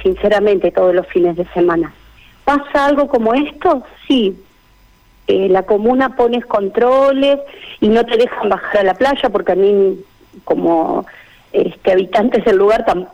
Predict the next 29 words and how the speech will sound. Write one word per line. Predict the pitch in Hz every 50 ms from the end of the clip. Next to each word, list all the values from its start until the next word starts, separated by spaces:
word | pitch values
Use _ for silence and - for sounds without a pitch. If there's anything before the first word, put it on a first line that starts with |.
| _ -
también | - 165 170 180 208 208
me | 214 202 196
ha | 196
pasado | 196 196 196 - - 208 208 226 220
que | 226 202
no | 185 190
me | 196 196 196
han | 196 190
dejado | 190 - - 185 185 190 185
bajar | 185 185 - - 190 190
a | 185
la | 180 180 175
playa. | - 196 180 175 - 160 160 - _ - - - - - - -
Lo | - 196 196 202
que | - 214 202
nosotros | 208 208 208 - - 247 233 226 - 294 269 247
nos | 269 - 226 202
sorprende | - 226 202 196 - 233 262 269 277 277 254
es | 226 - -
cómo | - 233 226 214 214 196 185 180 - - _ _ _ _ _ _ _ _ -
esta | - 208 - - 277 254 - - - -
gente, | 311 294 269 254 247 - - 262 262 277 339 - - - - _ _ _ _ _ -
eh, | 220 196 190 196 - - - - - _ - 208
va | 214 254
armada | 269 294 262 240 247 262 285 294 285 226 190 180 175 170 - - _ _ _ -
a | 202 208
un | 247 269 277 285
lugar | 294 311 294 285 302 302 302 285 294 302 294 - - - _ _ _ _ _ _ _ _ -
donde | 190 208 202 202 196 185 175 - - 190 190 185 175 180 180 175 175